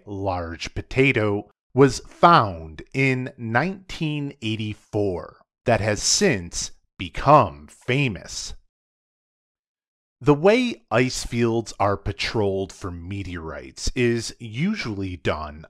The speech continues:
on snowmobiles, about one hundred feet apart in the sub-zero temperatures of the blinding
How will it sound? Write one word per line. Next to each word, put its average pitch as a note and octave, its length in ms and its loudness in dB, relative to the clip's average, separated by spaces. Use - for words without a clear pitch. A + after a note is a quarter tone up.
on D#2 440 -8
snowmobiles, G#2+ 1120 -2
about C#3+ 500 6
one F#3 320 2
hundred E3 440 -2
feet B2+ 280 -2
apart - 720 -2
in G#2+ 320 -2
the G2+ 220 -4
sub-zero A2+ 880 0
temperatures E2 880 -4
of F#2+ 180 -4
the G2+ 300 -6
blinding A2+ 800 0